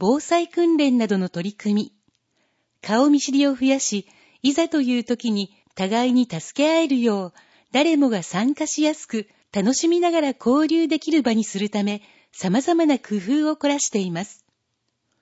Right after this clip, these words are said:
問い合わせ、災害予防課、電話五零四の二六六四、ファックス五零四の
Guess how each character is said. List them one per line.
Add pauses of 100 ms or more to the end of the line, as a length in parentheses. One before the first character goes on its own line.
(240)
問
い
合
わ
せ、 (500)
災
害
予
防
課、 (520)
電
話 (360)
五
零
四
の
二
六
六
四、 (460)
フ
ァ
ッ (100)
ク
ス (360)
五
零
四
の